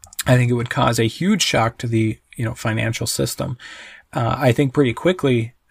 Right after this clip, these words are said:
uh, the Federal Reserve would, would wind down their quantitative tightening program.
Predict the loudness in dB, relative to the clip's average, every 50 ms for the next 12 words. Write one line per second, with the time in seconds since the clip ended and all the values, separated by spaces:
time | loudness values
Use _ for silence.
0 | -20 -16 -10 -6 -4 -2 2 4 4 4 4 2 0 -2 0 0 0 2 2 0
1 | 0 0 0 0 0 0 -2 -6 _ -4 -2 0 0 0 -2 -8 -14 _ _ _
2 | _ _ _ _ _ _ _ -2 2 4 4 4 4 2 2 2 2 2 2 2
3 | 2 0 0 -2 -4 -2 0 0 0 0 0 0 -2 -2 -2 -2 -6 -6 -4 -2
4 | -4 -2 -2 -2 -2 -2 0 0 0 0 0 -2 -4